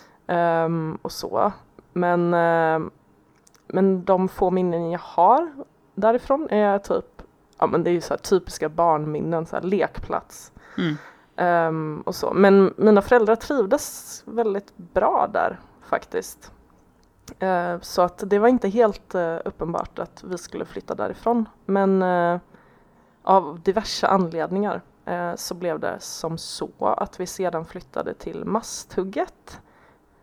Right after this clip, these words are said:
Speaker 1: Som också kanske är, det är relativt, ja, men det är så här klassisk arbetar-, eh, ja,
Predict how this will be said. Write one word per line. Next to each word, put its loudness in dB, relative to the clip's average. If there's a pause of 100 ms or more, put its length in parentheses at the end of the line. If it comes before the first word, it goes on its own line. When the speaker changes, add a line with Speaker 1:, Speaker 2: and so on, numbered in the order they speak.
(100)
Speaker 1:
Som -6
också -4
kanske -2
är, 2
det 0
är 2 (300)
relativt, 0 (320)
ja, 6
men 8
det 6
är 6
så -4
här -10
klassisk -4
arbetar-, -2 (320)
eh, -12 (580)
ja, 6